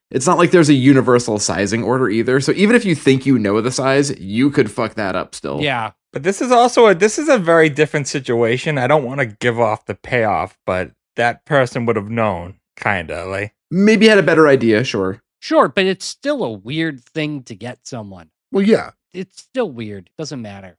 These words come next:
Speaker 1: I think what's weird about it, too, is if it was like, "Oh, it's a whole outfit or something," you'd be like, "Oh, okay," but to just be like,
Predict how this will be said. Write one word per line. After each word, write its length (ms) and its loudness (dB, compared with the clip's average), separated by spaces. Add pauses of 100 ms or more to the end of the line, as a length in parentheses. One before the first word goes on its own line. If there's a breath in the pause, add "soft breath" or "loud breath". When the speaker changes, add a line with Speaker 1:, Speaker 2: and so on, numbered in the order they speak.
(220)
Speaker 1:
I 80 0
think 140 4
what's 140 2
weird 160 4
about 160 4
it, 100 4
too, 160 6
is 80 6
if 80 0
it 60 -2
was 180 -2
like, 300 -4 (180)
"Oh, 380 4
it's 160 2
a 40 2
whole 340 0
outfit 380 -2
or 80 4
something," 520 -6
you'd 100 -6
be 60 2
like, 180 -2
"Oh, 120 0
okay," 260 0
but 180 -4
to 80 -6
just 140 -6
be 100 4
like, 340 0